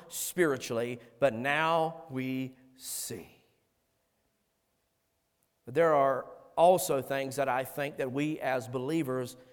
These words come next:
are blindsided by. And these are things that I think are toxic to the church health and growth. And I'm gonna share a few of these with you today in closing. I want to share with you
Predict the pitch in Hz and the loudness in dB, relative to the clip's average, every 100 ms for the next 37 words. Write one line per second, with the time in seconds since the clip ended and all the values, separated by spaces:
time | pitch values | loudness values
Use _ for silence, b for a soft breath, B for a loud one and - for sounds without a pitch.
0 | b b - 127 131 147 156 151 135 139 | b b -2 0 0 0 0 0 -2 0
1 | 120 123 110 101 - - - _ _ _ | 0 -2 -4 -6 -8 -14 -20 _ _ _
2 | _ _ _ _ _ _ _ _ _ _ | _ _ _ _ _ _ _ _ _ _
3 | _ _ - 160 190 185 185 180 180 185 | _ _ -8 2 4 4 2 4 2 2
4 | 151 175 170 175 175 175 - 165 165 - | 2 4 4 4 0 0 2 4 4 -2
5 | - 180 185 - 185 170 - 160 165 - | 2 4 4 2 -6 -6 -8 -6 -6 -2
6 | 165 170 165 151 - - 156 143 147 143 | -2 -2 -4 -4 -4 -6 -8 -2 0 0
7 | 147 165 165 - 220 180 160 156 147 143 | 0 -2 -4 -4 -2 0 0 -2 -2 -2
8 | 135 156 147 127 127 120 123 113 127 127 | -2 -4 -4 -8 -8 -8 -8 -8 -10 -12
9 | 101 98 - 110 - _ _ _ _ _ | -14 -14 -20 -20 -20 _ _ _ _ _
10 | _ _ _ _ _ b - 196 240 202 | _ _ _ _ _ b 8 10 10 6
11 | 185 214 208 196 180 185 | 2 2 2 4 0 -2